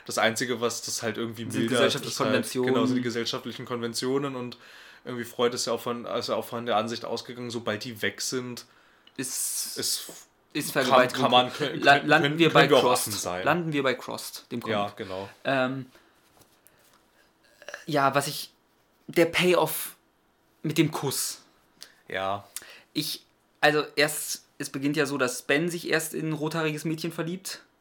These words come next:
Speaker 1: Genau. In
Speaker 2: Und
Speaker 1: Beverly.
Speaker 2: Beverly. Und dann noch Billy.
Speaker 1: In Beverly.
Speaker 2: In Beverly. Und Beverly, und Ben hatte halt eine, ein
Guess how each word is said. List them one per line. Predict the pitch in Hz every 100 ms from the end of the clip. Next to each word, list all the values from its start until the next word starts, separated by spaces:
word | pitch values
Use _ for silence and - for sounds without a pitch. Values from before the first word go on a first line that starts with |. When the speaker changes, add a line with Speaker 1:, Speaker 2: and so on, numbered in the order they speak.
| _ _ _ -
Speaker 1:
Genau. | - 113 117 135 - _ _ _
In | 151
Speaker 2:
Und | 151
Speaker 1:
Beverly. | 147 135 156 165 _ _ _
Speaker 2:
Beverly. | - 131 151 156 175 160 - _ _ - - - _ _ _ _ _ _ _ _ _ _
Und | - 160 160 156
dann | 151 143 151 156 143 - _ _ _ _ _ _ _ -
noch | 160 151 - - - _ - _ _ _ _ _ _ _ _ _ _ _ _ -
Billy. | 156 127 110 110 _ _ _ _ _ _ _ _ _ _ _ _ -
Speaker 1:
In | 135 127 123 117
Beverly. | 120 113 110
Speaker 2:
In | 151
Beverly. | 147 139 139 127 127
Und | 139
Beverly, | 143 143 156 151 151 -
und | 151 -
Ben | 156 147 165
hatte | 160 156
halt | 156
eine, | 151 - - 139 -
ein | 147 -